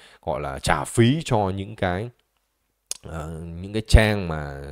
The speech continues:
nội dung phim đen mà trả phí. Trong khi đó cái công việc mà anh ta, gọi là, cần làm nhất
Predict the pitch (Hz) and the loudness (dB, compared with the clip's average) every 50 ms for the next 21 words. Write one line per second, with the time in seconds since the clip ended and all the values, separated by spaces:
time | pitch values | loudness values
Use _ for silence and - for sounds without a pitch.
0 | 71 71 78 90 76 92 90 101 95 - - - 104 107 98 92 90 78 - - | -12 -12 -10 -8 -6 -4 -4 -4 -4 -4 -6 -2 0 2 2 2 2 0 -4 -6
1 | - - - - 101 98 107 131 165 175 _ _ - - 98 98 90 - 101 95 | -6 -8 -6 -4 -4 -4 -4 -6 -8 -12 _ _ -6 -4 -4 -4 -4 -6 -6 -4
2 | 92 90 85 95 - - 120 - - 98 92 87 87 87 78 - - 76 - 85 | -2 -2 -2 -2 -2 -4 -6 -4 -4 -6 -4 -4 -4 -4 -4 -6 -8 -8 -8 -10
3 | 87 - 92 87 87 85 80 67 - 71 71 67 - _ - - - - - - | -6 -4 -2 -2 -2 -2 -4 -4 -6 -6 -6 -6 -8 _ -18 -20 -20 -20 -20 -20
4 | - - - _ _ - 107 95 87 87 82 78 76 76 90 107 131 - | -20 -20 -20 _ _ -4 -2 -2 -2 -2 -2 -4 -4 -2 0 0 0 0